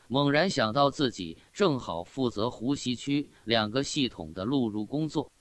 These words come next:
那段时间，省公安厅刚刚开始推广两个系统，凡是遇到无名尸体，就把信息录入未知名尸体系统，有到派出所报失踪的，就把信息汇总填入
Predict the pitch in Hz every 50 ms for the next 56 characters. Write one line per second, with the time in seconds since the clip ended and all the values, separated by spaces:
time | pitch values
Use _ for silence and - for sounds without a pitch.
0 | _ _ _ _ _ _ - 143 139 127 139 127 113 110 - 110 120 123 135 151
1 | 147 143 135 - - - - - - 123 117 113 113 160 190 202 190 190 190 185
2 | 175 175 180 185 170 180 180 185 180 180 185 180 170 - 165 160 156 147 - 104
3 | 95 87 - - _ - - 180 180 170 135 120 110 117 127 123 110 87 82 85
4 | 104 127 123 - 147 123 110 - 90 92 101 - _ _ _ _ _ _ _ -
5 | 120 143 185 190 - 156 139 139 135 127 113 117 104 104 104 110 139 165 147 139
6 | 135 160 160 - 185 175 - - - 85 85 - - - - _ - 180 156 127
7 | 110 98 98 101 - 147 135 117 - - 143 151 165 165 139 127 123 139 131 117
8 | 95 - - _ 117 127 123 117 107 - 120 123 120 117 120 139 156 - - -
9 | 165 156 - - 90 92 - - 135 123 - - 92 87 92 - _ _ _ -
10 | - 117 120 123 123 131 143 135 123 - - 131 113 104 101 - 123 127 120 -
11 | 98 87 85 98 95 92 98 - - 127 123 - 147 156 151 127 117 101 - -
12 | _ - - _ - - 180 156 120 110 101 104 - - 147 131 117 - - 147
13 | 147 135 - 135 117 104 - 87 82 82 - - 98 104 131 156 156 135 113 98